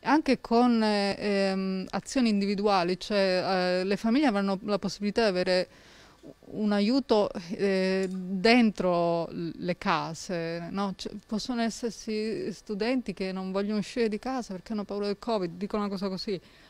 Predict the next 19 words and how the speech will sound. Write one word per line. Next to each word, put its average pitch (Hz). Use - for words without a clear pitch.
o 220
comunque 254
le 202
disabilità 190
che -
conosciamo, 185
cioè, 175
eh, 175
i 196
ragazzi 190
autistici 190
che 196
sono 202
rimasti 190
a 170
casa, 196
che 185
quindi 220
soffriranno 196